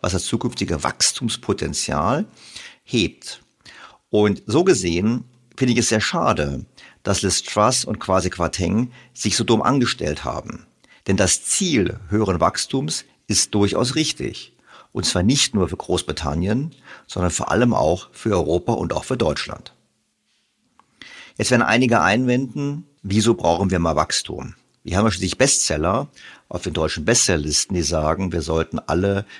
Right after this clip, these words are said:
bescheidener leben, so wie neunzehnhundertsiebzig, damit es quasi dem Klima dient und es würde auch genügen. Das Ganze ist in der Theorie sehr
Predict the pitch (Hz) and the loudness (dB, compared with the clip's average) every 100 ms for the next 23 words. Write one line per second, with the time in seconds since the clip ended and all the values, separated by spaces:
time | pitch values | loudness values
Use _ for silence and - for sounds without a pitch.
0 | - 95 - 76 76 76 73 71 78 92 | -10 -4 0 0 0 0 -2 -2 -2 0
1 | 104 101 87 87 87 87 82 76 85 76 | 0 -2 -2 -2 0 0 -2 -2 -2 -2
2 | 120 - 76 64 - - 80 76 73 - | -4 -2 -4 -6 -10 -14 -8 -6 -6 -8
3 | - 73 80 80 - 82 - 95 101 107 | -4 -2 -2 -4 -6 -8 -6 -2 0 2
4 | 101 92 92 117 123 - - - - _ | 0 -4 -4 -2 -4 -12 -18 -18 -18 _
5 | 95 90 95 - - - 82 78 71 - | -4 0 0 0 -2 -4 -4 -4 -6 -12
6 | - _ _ _ _ - - - - - | -16 _ _ _ _ -20 -20 -20 -14 -4
7 | 90 - 98 143 165 151 - 98 98 - | -2 2 2 4 2 0 -2 -2 -2 0
8 | 92 90 107 110 87 90 92 87 | 0 2 0 2 2 4 4 2